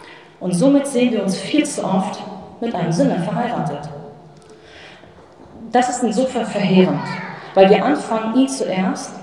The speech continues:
in unseren Gedanken und dann schließlich auch in unseren Taten anzuklagen und zu richten.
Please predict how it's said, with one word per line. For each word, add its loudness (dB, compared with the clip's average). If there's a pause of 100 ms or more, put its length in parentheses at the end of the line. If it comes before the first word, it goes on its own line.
(140)
in -4
unseren 0
Gedanken 0 (440)
und -4
dann 2
schließlich -2
auch 0 (560)
in -4
unseren 2
Taten -4
anzuklagen -4 (280)
und -14
zu -4
richten. -2